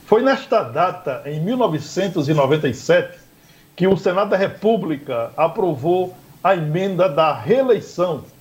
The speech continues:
para permitir o segundo mandato do presidente Fernando Henrique Cardoso.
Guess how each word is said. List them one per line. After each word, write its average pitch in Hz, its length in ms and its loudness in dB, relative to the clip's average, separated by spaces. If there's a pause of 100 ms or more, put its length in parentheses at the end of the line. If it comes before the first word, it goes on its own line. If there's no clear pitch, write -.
(340)
para 190 200 2
permitir 220 680 -2
o 175 80 -10
segundo 170 340 -10
mandato 135 520 0 (340)
do 139 120 2
presidente 135 640 0
Fernando 131 500 -4
Henrique 131 220 -6
Cardoso. 139 600 0